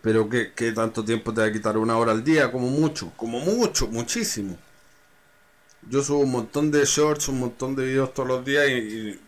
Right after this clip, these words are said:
difícilmente me dure ma-, me demore más de una hora en todo, incluso menos, yo creo. En el caso de él tampoco es que sus videos tuvieran mucha edición, así que tampoco creo que mucho más que eso.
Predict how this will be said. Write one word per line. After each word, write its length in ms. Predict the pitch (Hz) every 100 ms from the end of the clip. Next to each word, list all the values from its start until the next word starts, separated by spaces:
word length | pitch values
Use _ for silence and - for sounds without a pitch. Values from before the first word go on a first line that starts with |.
| - - - - -
difícilmente 840 | 113 107 147 147 139 135 139 135 131
me 100 | 127
dure 320 | 131 131 127
ma-, 160 | 123 117
me 440 | 117 110 104 98 90 101
demore 380 | 117 120 135 135
más 200 | 139 135
de 60 |
una 220 | 139 139 135
hora 420 | 156 143 120 - -
en 140 | 113 117
todo, 400 | - 170 139 117
incluso 320 | 113 139 135
menos, 300 | 147 175 127
yo 120 | 107 107
creo. 220 | 104 101 - - - - - - 120
En 60 |
el 100 | 117
caso 300 | - 123 127
de 80 | 127
él 120 | 131 -
tampoco 400 | 110 - 135 139
es 60 |
que 100 | -
sus 180 | 123 131
videos 300 | 127 135 131
tuvieran 240 | 139 131 120
mucha 280 | 123 120
edición, 440 | 107 113 - 160 156
así 200 | - 127
que 80 | 123
tampoco 440 | 113 - 143 135
creo 180 | 135 131
que 80 | 127
mucho 280 | 123 120
más 120 | 123 117
que 160 | 160
eso. 240 | 170 104